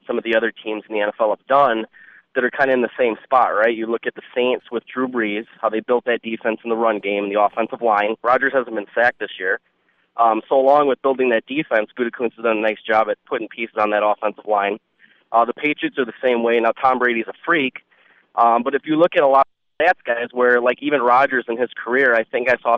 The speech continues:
something last night where he's sixty-two and six, I think, when the Packers have given up seventeen or less points. And you look at the Super Bowls that Brady's won, guys,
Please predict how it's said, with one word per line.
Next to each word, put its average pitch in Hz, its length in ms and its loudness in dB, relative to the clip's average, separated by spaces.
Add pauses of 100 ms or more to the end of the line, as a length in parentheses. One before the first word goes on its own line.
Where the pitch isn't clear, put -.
something 113 240 -4
last 107 280 -2
night 120 180 0
where 113 120 -2
he's 120 220 -6 (680)
sixty-two 165 640 -4
and 110 180 -2 (220)
six, 147 240 -2
I 160 120 0
think, 170 320 -4
when 127 120 0
the 117 60 -4
Packers 120 520 0
have 117 140 -14
given 120 180 -2
up 113 120 0 (120)
seventeen 117 440 -2
or 107 100 0
less 107 240 0
points. 117 380 -4 (520)
And 139 100 0
you 151 80 2
look 165 120 2
at 156 80 0
the 135 80 -2 (100)
Super 175 180 -4
Bowls 131 260 0
that 123 100 -6
Brady's 127 360 -2
won, 135 200 0
guys, 110 260 0